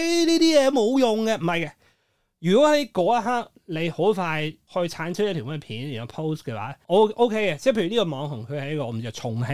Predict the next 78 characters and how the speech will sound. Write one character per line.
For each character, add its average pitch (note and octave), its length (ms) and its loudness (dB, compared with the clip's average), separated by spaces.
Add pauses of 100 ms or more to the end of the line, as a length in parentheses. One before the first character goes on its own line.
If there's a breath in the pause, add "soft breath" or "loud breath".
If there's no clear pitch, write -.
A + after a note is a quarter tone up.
嘅 C3 160 0
網 A#2 180 -4
紅 A#2 160 -4
咁 A2+ 100 -8
先 C3+ 140 -4
出 C3 120 -10
啦， A#2+ 200 -10
咁 E3+ 60 -6
佢 A3 120 0
嚟 C3 80 -2
香 D#3+ 80 0
港 F3 120 0
玩， C3 240 -2
跟 D#3+ 160 -6
住 - 0 -
出。 C#3+ 200 -10 (1300 loud breath)
第 F#3 80 2
一， G#3 460 2
你 E3+ 80 -2
唔 A2 80 -4
會 C3 100 -2
每 C#3+ 100 -2 (160)
一 F#3+ 40 0
段 D3 260 -6
都 E3+ 60 -2
係 E3 100 -2
咁 C#3+ 60 -4
㗎 D#3+ 60 -4
嘛， F#3 600 0
係 - 20 -10
嘛？ C3+ 180 -8
不 A#3 100 -2
過 A3 80 2
有 D#3 160 0
啲 - 20 2
人 C#3+ 180 0
會 C3 200 -2
嘅， C#3 140 -2
即 G3 80 2
係 A3 140 2
如 D#3 80 2
果 G#3 80 2
你 G3+ 60 2
係 E3 160 -2
一 F#3+ 40 -4
個 F3 120 -2
有 C#3 220 -4
心 F3+ 140 -4
嘅 E3+ 140 -6
內 A2+ 180 -8
容 F#2 140 -14
創 C3+ 200 -10
作 B2+ 100 -8
者， C#3 100 -10
你 C#3+ 60 -8
唔 G2+ 120 -10
會 G#2 100 -8
係 G2 60 -10
咁 G2+ 120 -16
啦。 G#2 180 -12 (640)
咁 D4 160 4
所 C4 180 4
以 C4 140 0
嗰 G3+ 220 2
個 A#3+ 100 2
A A#3+ 140 2
I A#3 100 0
功 A3+ 160 -2
能 C#3+ 140 -4
呢， F3+ 180 -4
你 E3+ 340 -2
唔 A2+ 300 -6
會 D3+ 60 -2
用 B2 180 -4
太 C#3 220 -6
多 D3+ 120 0
次 - 200 -6
嘅 D#2+ 100 -12